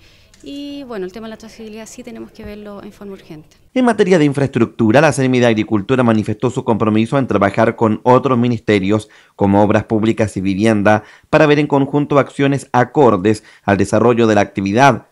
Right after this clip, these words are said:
Speaker 2: como por ejemplo pavimentación de caminos y puentes con mayor capacidad. Pero también señaló que existe preocupación por lo que pasará con los famosos terneros de la Hacienda Manuca,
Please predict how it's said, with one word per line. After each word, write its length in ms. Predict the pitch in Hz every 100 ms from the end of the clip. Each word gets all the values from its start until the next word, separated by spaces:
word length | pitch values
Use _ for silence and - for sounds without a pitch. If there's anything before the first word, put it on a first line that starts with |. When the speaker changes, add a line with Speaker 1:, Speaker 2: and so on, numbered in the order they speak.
| _
Speaker 2:
como 220 | 98 98
por 140 | 104
ejemplo 720 | 101 113 120 135 - 156 160 -
pavimentación 600 | 120 110 101 120 104 95
de 100 | 95
caminos 580 | 104 107 127 131 143 -
y 100 | 202
puentes 400 | 147 127 117 147
con 140 | 120
mayor 280 | 101 95 101
capacidad. 720 | 101 95 98 101 117 104 92 - _ _
Pero 200 | 107 101
también 340 | 98 95 110
señaló 320 | 110 104 110
que 80 | 107
existe 260 | 101 113 117
preocupación 720 | 101 98 98 101 - 131 135
por 120 | 110
lo 120 | 104
que 100 | 101
pasará 340 | 101 113 113
con 140 | 113 104
los 100 | 101
famosos 460 | 104 117 113 113
terneros 640 | - 101 98 143 120 113 - - _ _
de 220 | 107 107
la 80 | 98
Hacienda 320 | 95 117 104
Manuca, 560 | 95 101 185 185 113